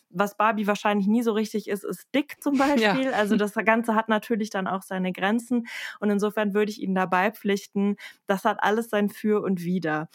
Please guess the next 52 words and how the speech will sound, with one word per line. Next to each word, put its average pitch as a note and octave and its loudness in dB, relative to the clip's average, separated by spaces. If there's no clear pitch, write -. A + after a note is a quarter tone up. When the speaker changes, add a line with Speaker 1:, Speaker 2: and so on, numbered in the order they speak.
Speaker 1:
Die G3 0
Abwertung A3+ 2
von G3+ 2
Dingen, A3+ 2
die G#3 0
dann G3 2
als F#3 -2
weiblich A3+ 2
kodiert A3 0
sind, G#3 0
ähm, F#3 0
finde G3+ 2
ich - -2
schon F#3+ -2
auch - 0
problematisch. G#3+ 0
Den A3 2
Hype A3+ 2
finde C4+ 0
ich A#3 -6
total A3 -4
interessant. E3+ -6
Also F#3+ -2
wenn G#3 2
man A3 2
sich A3+ -2
dann G#3 0
anschaut, G#3+ 0
auch - -2
Wochen A3+ 0
nachdem A#3 2
der F#3 2
Film F3 -4
angelaufen F3+ -2
ist, G3 -4
ist G#3+ -4
das A3+ -4
Publikum A#3 -2
immer A#3+ 2
noch F#3 0
in F#3 -2
Pink A3 -2
gekleidet, F3+ -4
wie G3+ -4
zu - -8
so F#3+ -2
einem F3+ 0
Happening F#3 0
in F#3+ 0
die F3+ -4
Kinos A#3 -2
gepilgert. F#3+ -2